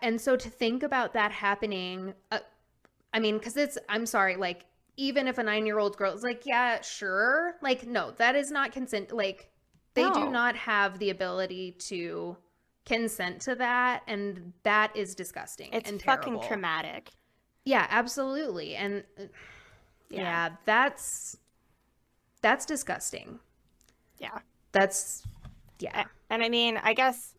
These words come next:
Speaker 2: I'm, I'm skipping ahead in our, um, outline here, but if they do, if they, uh,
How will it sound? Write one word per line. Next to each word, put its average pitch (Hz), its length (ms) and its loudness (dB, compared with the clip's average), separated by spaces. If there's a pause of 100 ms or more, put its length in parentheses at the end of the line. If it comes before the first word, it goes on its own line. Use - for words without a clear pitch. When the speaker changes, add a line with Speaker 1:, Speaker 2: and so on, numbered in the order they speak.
(220)
Speaker 2:
I'm, 190 220 2
I'm 220 140 4
skipping 214 400 -4
ahead 180 400 2
in 196 200 -4
our, 175 360 4
um, 160 440 0
outline 165 400 2
here, 175 280 -4
but 175 340 0 (560)
if 262 220 4
they 208 320 4 (240)
do, 220 580 4 (280)
if 220 120 0
they, 226 140 8
uh, - 240 2